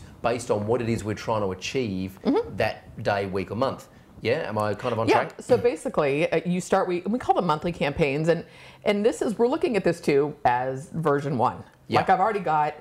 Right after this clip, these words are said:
Speaker 2: ideas for adding some kind of blank funnel
Speaker 1: Yep.
Speaker 2: pages and stuff.
Speaker 1: Yep.
Speaker 2: Um, but, so you're gonna start with monthly campaigns, and we look at it that,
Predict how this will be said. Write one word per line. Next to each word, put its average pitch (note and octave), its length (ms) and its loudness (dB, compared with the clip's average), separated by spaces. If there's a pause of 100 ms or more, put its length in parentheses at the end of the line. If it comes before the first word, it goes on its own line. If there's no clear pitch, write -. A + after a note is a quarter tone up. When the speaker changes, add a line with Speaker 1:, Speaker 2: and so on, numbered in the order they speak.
Speaker 2:
ideas D3+ 560 0
for C3+ 560 0 (360)
adding D3+ 240 0
some C#3+ 240 -2
kind D3+ 180 0
of C3 240 -4
blank B2+ 260 -4
funnel F#3 460 0 (460)
Speaker 1:
Yep. - 120 2
Speaker 2:
pages A3+ 360 -2
and D4 100 -8
stuff. - 180 -2 (120)
Speaker 1:
Yep. - 280 -6
Speaker 2:
Um, D3+ 400 0
but, D3 460 0
so - 120 -4
you're G3+ 120 4
gonna A3+ 100 4
start B3+ 240 0
with A3 140 0
monthly F3 260 2
campaigns, D#3 400 0
and D3+ 80 0
we D#3 60 2
look F#3 240 2
at F#3+ 80 4
it C3 300 0
that, C3 520 0